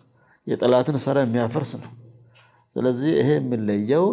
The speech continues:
የቤተ ክርስቲያን አመራር የምንለው ወደ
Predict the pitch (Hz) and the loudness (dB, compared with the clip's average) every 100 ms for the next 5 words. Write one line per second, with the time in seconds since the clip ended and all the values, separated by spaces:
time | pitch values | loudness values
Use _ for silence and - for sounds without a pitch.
0 | - 120 143 247 269 - - - - - | 0 2 4 4 0 -6 -20 -20 -4 0
1 | 131 147 147 - 147 131 120 117 120 127 | 0 0 -6 -6 -4 -2 -4 -2 2 2
2 | 120 107 104 131 113 101 107 170 - - | 2 0 -2 -4 -4 -4 -2 -2 -4 -14
3 | - _ _ _ _ _ _ - 123 123 | -20 _ _ _ _ _ _ -4 0 2